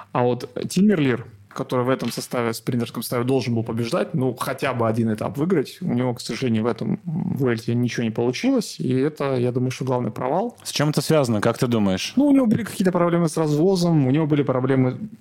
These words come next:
Speaker 1: со скоростью на тех этапах. Ну, а, по-моему, один раз он занял третье место, если я ничего не путаю.
Speaker 2: Да-да, на третьем этапе.
Speaker 1: Ну, то есть у него были проблемы со всем. И со скоростью у него были проблемы, и с развозом у него были проблемы. Ну, то есть, ну, и, единственное, можно отметить, что этот гран-тур он закончил,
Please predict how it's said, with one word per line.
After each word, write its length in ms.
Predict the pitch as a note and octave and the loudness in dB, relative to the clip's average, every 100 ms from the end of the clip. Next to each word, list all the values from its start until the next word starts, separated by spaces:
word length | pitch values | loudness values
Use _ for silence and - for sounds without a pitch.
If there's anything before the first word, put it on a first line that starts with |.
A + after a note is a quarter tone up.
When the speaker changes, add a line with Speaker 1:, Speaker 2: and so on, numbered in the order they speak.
| - | -12
Speaker 1:
со 120 | - | -8
скоростью 840 | C3 - F3+ F#3+ F3+ - D3 C#3 C3+ | -6 0 2 2 0 0 2 2 0
на 260 | C3+ B2 | 0 -2
тех 260 | B2 C3 A#2+ | -2 -4 -4
этапах. 400 | A#2+ A#2 A#2+ - | -4 -4 -4 -2
Ну, 140 | D3 D3 | 0 0
а, 80 | C3 | 0
по-моему, 260 | D#3 D3 | 0 0
один 180 | C#3+ D3+ | 2 2
раз 140 | B2 A#2 | 0 -2
он 80 | |
занял 200 | A2+ A#2 | -2 -2
третье 280 | A2+ A#2 A#2+ | -2 -2 0
место, 240 | C3 F3 C#3+ | 0 -2 -4
если 140 | - | -4
я 40 | A#2+ | -6
ничего 200 | - A#2+ | -4 -6
не 80 | |
путаю. 320 | A2 A#2+ A2+ A#2 | -4 -4 -2 0
Speaker 2:
Да-да, 360 | A2+ G#2 G2 | 2 4 2
на 80 | F#2+ | 0
третьем 300 | G2 F#2 F#2+ | 0 -2 -2
этапе. 240 | F#2 F#2+ - | -2 -2 2
Speaker 1:
Ну, 160 | G3 | 2
то 100 | A3 | 4
есть 140 | A3+ A3 | 0 2
у 20 | |
него 140 | A#3+ | 2
были 160 | A3 G3 | 4 2
проблемы 400 | D#3+ D#3+ F#3+ E3+ | 2 2 4 2
со 120 | - | 0
всем. 260 | B2+ - - | -6 -4 -2
И 100 | D#3+ | 0
со 100 | F3 | -2
скоростью 420 | - D#4+ D4 G3+ | 2 2 2 2
у 40 | |
него 80 | F#3+ | 2
были 120 | F3+ | 2
проблемы, 440 | E3 D#3 D#3 D3 C3+ | 2 0 0 2 0
и 20 | |
с 80 | - | -2
развозом 460 | A#2+ B2+ F#3 E3 | -2 0 2 4
у 20 | D3 | 2
него 140 | B2+ | 2
были 160 | A#2+ A#2 | 0 0
проблемы. 460 | B2 A2+ A#2 A#2+ | -2 0 2 2
Ну, 40 | C3+ | 2
то 120 | F#3 | 0
есть, 140 | - | 0
ну, 360 | F#3+ G#3+ F3+ - | 2 2 0 -2
и, 200 | D#3+ - - | -2 -2 -2
единственное, 400 | D3+ G3+ - D#3 | 0 2 0 -2
можно 240 | C3+ C#3+ | -2 -4
отметить, 260 | C3 E3 D3 | -2 -2 -4
что 240 | - D3 | -4 -2
этот 200 | C#3 C#3 | -2 -2
гран-тур 380 | C3+ C3 C3 D3 | 0 0 0 0
он 140 | B2 | 0
закончил, 580 | A#2+ A2+ F#3+ B3+ - B2 | 0 0 0 0 -2 -6